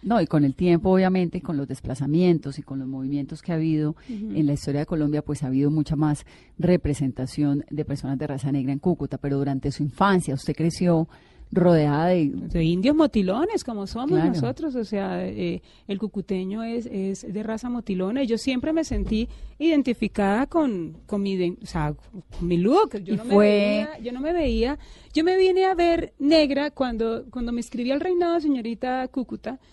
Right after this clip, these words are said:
Speaker 2: me preguntan, "¿Pero usted qué hace acá?". Y yo, "Perdón, est-, escuché en la radio que estaban buscando candidata a señorita Cúcuta", y me dicen, "Pero es que usted es negra". Yo, "Pero yo nací acá". No,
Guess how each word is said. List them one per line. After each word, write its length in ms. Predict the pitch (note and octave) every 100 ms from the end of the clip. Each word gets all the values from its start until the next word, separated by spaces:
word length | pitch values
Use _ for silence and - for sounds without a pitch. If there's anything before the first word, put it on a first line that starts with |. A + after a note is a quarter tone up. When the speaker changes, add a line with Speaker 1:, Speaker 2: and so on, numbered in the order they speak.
| _ _
Speaker 2:
me 160 | A3+ A3+
preguntan, 580 | A3+ G#3+ A3+ A3 C#4 C4+
"¿Pero 260 | A#3+ G3
usted 240 | F3 - G3
qué 100 | G#3
hace 160 | B3
acá?". 380 | A#3 A3+ G#3 F3
Y 80 | F3+
yo, 120 | F#3+
"Perdón, 460 | F3 A3 F3+ G#3+ G4+ E4 - _ _ _ _ -
est-, 220 | F3+ - - D#3
escuché 380 | F3 - G#3
en 80 | B3
la 100 | B3
radio 280 | C4 C4+ C#4+
que 60 | C4+
estaban 320 | - F#3+ A3
buscando 440 | C4 - F#3+ F#3+
candidata 440 | B3+ A#3+ F#3+ E3+ A#3
a 40 |
señorita 400 | A#3+ G#3 E3+ G#3+
Cúcuta", 380 | G#3 F#4+ D#4 A3+
y 60 | G3
me 80 |
dicen, 280 | F#3+ F#3 A#3
"Pero 120 | G#3+
es 100 | F#3+
que 60 | A#3+
usted 160 | - C4
es 60 |
negra". 340 | C4+ F#4 C4+ F#3+
Yo, 160 | E3+
"Pero 220 | F3+ G#3+ F#3
yo 120 | F3
nací 220 | F#3+ B3+
acá". 380 | B3+ E4+ F#4+ D#3 - - _ _ -
No, 160 | B3+